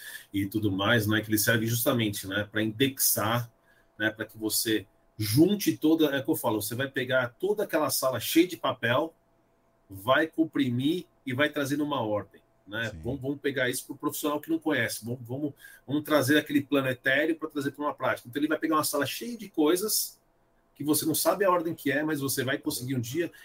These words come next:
Speaker 1: ele vai concentrar e aí ele vai fazer o quê? Ele vai te dar um, um, uma, uma, uma coisa pra você buscar, né? Toda essa indexação, né?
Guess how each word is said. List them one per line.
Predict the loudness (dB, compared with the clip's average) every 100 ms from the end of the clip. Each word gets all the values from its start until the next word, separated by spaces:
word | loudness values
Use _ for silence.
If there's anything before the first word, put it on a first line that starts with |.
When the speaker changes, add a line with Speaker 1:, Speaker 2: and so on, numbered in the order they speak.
| -20
Speaker 1:
ele | -6 -4 -2
vai | 0 -2
concentrar | -2 -6 -4 -4 -6 -4 -2 -2 -4 -10 _ -20 -20 _
e | 2
aí | 4 4
ele | 2
vai | 0 -2
fazer | -2 -2
o |
quê? | -2
Ele | -4 -4
vai | -6 -2 -2 -2
te | -8 -10
dar | 0 2 2 -2 -4
um, | -6 -6 -12 -12
um, | -14
uma, | -8 -6 -6 -6
uma, | -8 -6 -6 -8
uma | -8 -8 -6 -10 -8
coisa | -2 -2 -2
pra | -6
você | -6 -6
buscar, | -4 -4 -4 -6
né? | -6
Toda | -2 4
essa | 4 4
indexação, | 2 0 0 0 0 -2 -8 _ _ _
né? | -4 -4